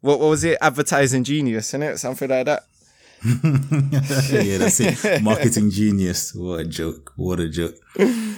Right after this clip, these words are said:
Speaker 2: But yeah, anyway, we've got, um,
Speaker 1: Let's move on.
Speaker 2: midweek games this week.
Speaker 1: Woo.
Speaker 2: Interesting stuff. I'm, I'm gonna, I'm gonna start it off.
Speaker 1: Go for it.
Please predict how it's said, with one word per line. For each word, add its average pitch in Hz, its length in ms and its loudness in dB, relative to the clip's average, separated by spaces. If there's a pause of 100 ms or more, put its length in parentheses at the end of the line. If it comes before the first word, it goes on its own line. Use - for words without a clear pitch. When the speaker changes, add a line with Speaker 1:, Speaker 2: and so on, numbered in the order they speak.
(180)
Speaker 2:
But 95 120 -4
yeah, 113 140 0 (240)
anyway, 117 400 0
we've 107 220 0
got, 110 180 2
um, 107 240 4
Speaker 1:
Let's 101 140 0
move 95 300 -8
on. 85 200 -10
Speaker 2:
midweek 117 440 2
games 104 260 2
this 104 200 2
week. 135 320 0
Speaker 1:
Woo. 381 200 2 (840)
Speaker 2:
Interesting 104 420 0
stuff. 135 460 2
I'm, 101 140 4
I'm 104 160 0
gonna, 101 140 4
I'm 101 100 4
gonna 98 120 2
start 107 400 4
it 98 80 4
off. 120 320 2
Speaker 1:
Go 85 160 -10
for 90 180 -14
it. 76 80 -14